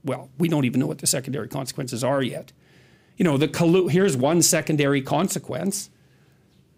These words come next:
which is revealed in what you just read. The collusion of the press and the government.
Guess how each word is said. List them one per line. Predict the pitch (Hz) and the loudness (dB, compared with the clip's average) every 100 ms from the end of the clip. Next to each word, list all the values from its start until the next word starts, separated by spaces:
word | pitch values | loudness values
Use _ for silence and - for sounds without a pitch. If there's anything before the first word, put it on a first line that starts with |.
| _ _ _ | _ _ _
which | 156 151 | 0 2
is | 160 151 | 2 4
revealed | 165 165 190 208 190 | 4 4 4 4 4
in | 196 190 | 4 4
what | 226 | 2
you | 240 | 2
just | 202 240 247 | 2 2 4
read. | 262 294 101 - _ _ _ _ _ _ _ _ _ _ - | 4 2 -2 -10 _ _ _ _ _ _ _ _ _ _ -2
The | 196 | 0
collusion | 202 214 220 269 254 214 208 | 4 4 6 8 8 6 4
of | 202 190 | 2 0
the | |
press | 196 220 226 214 | 0 0 2 2
and | 226 214 | 2 2
the | |
government. | 226 277 320 175 98 | 2 4 6 4 0